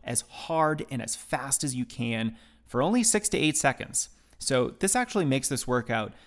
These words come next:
not even anaerobic. You are not even using your anaerobic energy system for energy for this type of training because it's so short. You don't even get to access your anaerobic system because you're done before you even have time to access it.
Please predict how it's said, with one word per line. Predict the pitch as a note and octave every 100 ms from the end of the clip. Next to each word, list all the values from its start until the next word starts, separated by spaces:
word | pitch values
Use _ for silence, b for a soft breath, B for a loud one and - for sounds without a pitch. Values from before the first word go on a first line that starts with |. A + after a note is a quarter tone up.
| b b
not | - F#3+
even | A3 G#3 F3+ C3 -
anaerobic. | C3+ C3+ B2+ A2+ G#2+ A2 - -
You | - A#2 D3+
are | C3
not | C#3 E3+
even | D3+ A#2+
using | B2 B2 B2+
your | A#2+ A#2
anaerobic | A#2+ B2 A#2+ A#2 A#2 A2+
energy | - B2 B2+ A#2
system | A2 A#2 - G#2+ G2+ A2+
for | - A2
energy | - F#3 D#3+ A#2 A#2+
for | -
this | A#2 A#2+
type | - A#2 A#2
of | F#2+
training | - B2 A#2+ A2+ - B B B
because | C3 C3+ B2+
it's | A#2+ -
so | - A#2+ A#2
short. | G#2+ - A2 E2 - b b
You | D3
don't | F#3+
even | F3 C3
get | G#2 C3+
to | - -
access | - C3+ - A2 -
your | A2+ A2+
anaerobic | A#2+ A#2+ A#2 A2+ -
system | - G3+ - A#2+ A2+
because | A#2+ A#2 B2 A2
you're | A#2+
done | A#2+ A#2 E3+ C3 A#2+ A2+ B B
before | - - D3+
you | C#3+ C#3
even | B2+
have | A#2+ A2+ -
time | - A#2 A2+
to | A2+ -
access | A2 G#2 - F#2+ -
it. | -